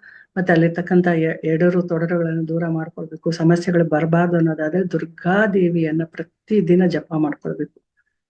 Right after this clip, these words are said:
"ಓಂ ಹ್ರೀಂ ದಂ ದುರ್ಗಾಯೈ ನಮಃ" ಅಂತ ಸಾವಿರದ ಎಂಟು ಸಲ ಪ್ರತಿನಿತ್ಯ ಜಪ ಮಾಡ್ಕೊಳ್ಬೇಕು. ಹಾಗೆ ಹನುಮಂತನ ದೇವಸ್ಥಾನಕ್ಕೆ ಹೋಗ್ಬೇಕು, ಸಿಂಧೂರವನ್ನ,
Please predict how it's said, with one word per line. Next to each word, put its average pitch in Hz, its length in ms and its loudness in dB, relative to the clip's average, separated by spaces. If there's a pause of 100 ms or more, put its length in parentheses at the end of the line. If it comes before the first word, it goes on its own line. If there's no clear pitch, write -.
(300)
"ಓಂ 190 440 4 (100)
ಹ್ರೀಂ 196 400 4 (280)
ದಂ 180 340 4 (140)
ದುರ್ಗಾಯೈ 170 760 2
ನಮಃ" 170 340 0
ಅಂತ 156 180 -2
ಸಾವಿರದ 170 580 0
ಎಂಟು 175 340 0
ಸಲ 180 220 -2
ಪ್ರತಿನಿತ್ಯ 180 1040 0
ಜಪ 165 240 -6
ಮಾಡ್ಕೊಳ್ಬೇಕು. 156 600 -8 (800)
ಹಾಗೆ 180 580 0 (220)
ಹನುಮಂತನ 185 600 2 (380)
ದೇವಸ್ಥಾನಕ್ಕೆ 170 640 0
ಹೋಗ್ಬೇಕು, 160 460 -6
ಸಿಂಧೂರವನ್ನ, 165 720 2